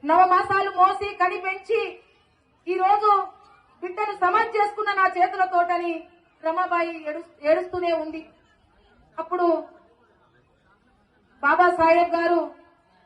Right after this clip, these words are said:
ఎట్లా రమాబాయిని ఓదార్చాలో, ఏం చేయాలో అర్థం కాని స్థితిలో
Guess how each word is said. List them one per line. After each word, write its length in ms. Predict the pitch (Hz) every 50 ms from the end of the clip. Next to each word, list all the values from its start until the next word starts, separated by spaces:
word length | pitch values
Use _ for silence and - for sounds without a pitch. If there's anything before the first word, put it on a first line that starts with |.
| _ _ _ _ _ _ 285
ఎట్లా 320 | 320 339 349 - 403 392
రమాబాయిని 560 | 370 359 381 403 415 415 403 392 381 370 392
ఓదార్చాలో, 920 | 392 359 359 381 381 403 403 392 - - 381 370 370 403 403 403 381 359 359 - - - _ _ _ _ _ _ _ -
ఏం 200 | 294 330 349 370
చేయాలో 560 | 415 427 - 415 392 381 381 381 392 403 403 403 381 359 359 - - _ _ _ _ - 294
అర్థం 340 | 311 330 330 - 415 415 392
కాని 220 | 370 370 359 359
స్థితిలో 600 | 359 - 339 - 381 381 370 359 349 330 - -